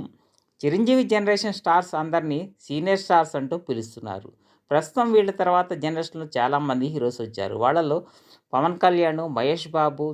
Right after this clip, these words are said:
జూనియర్ ఎన్టీఆర్, రామ్ చరణ్, అల్లు అర్జున్, ప్రభాస్ లాంటి వాళ్ళు ఉన్నారు. ఇందులో పవన్ కళ్యాణ్ది సపరేట్ మనస్తత్వం, సపరేట్ స్టార్ స్టేచర్. అందరి ఫ్యాన్స్ ఆయన ఫ్యాన్సే. కొన్ని రోజులు పవన్, మహేష్ల మధ్య టఫ్ ఫైట్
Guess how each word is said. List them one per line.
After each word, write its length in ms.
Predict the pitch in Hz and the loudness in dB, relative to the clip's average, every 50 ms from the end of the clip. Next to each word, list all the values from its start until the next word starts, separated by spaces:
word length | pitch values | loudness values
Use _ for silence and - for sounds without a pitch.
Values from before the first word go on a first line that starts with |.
| 139 123 | -6 -6
జూనియర్ 280 | 131 131 147 160 156 151 | -4 -2 -2 0 0 0
ఎన్టీఆర్, 400 | 147 143 143 143 139 143 147 135 120 110 | 0 0 -2 0 0 0 0 0 2 2
రామ్ 220 | 110 127 147 156 151 - | 2 2 0 -2 -4 -2
చరణ్, 280 | 143 127 131 131 143 156 131 110 | -2 0 0 -2 -2 0 0 0
అల్లు 200 | 120 131 147 147 143 131 | 0 2 2 2 2 2
అర్జున్, 280 | 117 - 135 143 147 147 - | 0 -4 -8 -8 -8 -6 -6
ప్రభాస్ 380 | 113 113 113 120 123 127 - 120 110 | -6 -4 -2 -2 -2 -2 -4 -10 -10
లాంటి 200 | 104 101 101 104 | -10 -8 -6 -6
వాళ్ళు 180 | 113 135 170 160 123 | -6 -6 -6 -6 -6
ఉన్నారు. 280 | 107 98 85 80 - - _ _ _ _ _ _ _ _ _ _ _ _ _ _ _ - | -4 -4 -4 -6 -6 -10 _ _ _ _ _ _ _ _ _ _ _ _ _ _ _ -8
ఇందులో 280 | 151 190 233 247 240 233 233 233 | -2 0 4 6 6 4 4 4
పవన్ 240 | 175 180 190 196 196 196 | 0 0 0 -2 -6 -4
కళ్యాణ్ది 320 | - 190 180 160 147 170 202 202 | -4 -4 -2 -4 -4 -4 -6 -4
సపరేట్ 360 | - 143 135 - 143 143 147 151 139 127 | -4 -6 -4 -2 -6 -4 -4 -4 -6 -6
మనస్తత్వం, 480 | 117 113 117 - 113 107 - 104 98 - - _ _ | -8 -8 -8 -12 -12 -10 -10 -12 -12 -12 -14 _ _
సపరేట్ 420 | - 127 120 - 139 139 143 143 143 | -6 -6 -4 -2 0 0 0 0 -2
స్టార్ 340 | - _ _ 127 117 110 107 | -10 _ _ -4 -4 -4 -4
స్టేచర్. 460 | 110 _ - 107 101 - - 107 - - - - | -8 _ -10 -10 -10 -8 -8 -10 -10 -8 -8 -4
అందరి 260 | 110 135 156 196 202 196 196 | -4 0 2 2 0 2 0
ఫ్యాన్స్ 280 | 180 160 160 170 165 - 170 127 | -2 -2 -2 -4 -4 -2 -2 0
ఆయన 160 | 113 117 120 120 - | 0 -2 -4 -6 -8
ఫ్యాన్సే. 340 | 107 101 98 - - - - _ _ - | -8 -8 -8 -12 -14 -18 -20 _ _ -2
కొన్ని 180 | 156 196 220 226 | 2 2 4 4
రోజులు 260 | 233 233 226 226 220 214 214 | 4 4 4 2 -2 0 0
పవన్, 240 | 160 151 165 180 180 170 | 0 -2 -2 -2 -2 -2
మహేష్ల 280 | 165 160 160 156 - 156 147 | 0 -2 -2 -2 -4 -6 -6
మధ్య 180 | 139 135 156 160 156 - | -4 -4 -6 -8 -4 -6
టఫ్ 180 | 131 127 - _ | -6 -8 -4 _
ఫైట్ 180 | 147 143 147 | -6 -4 -4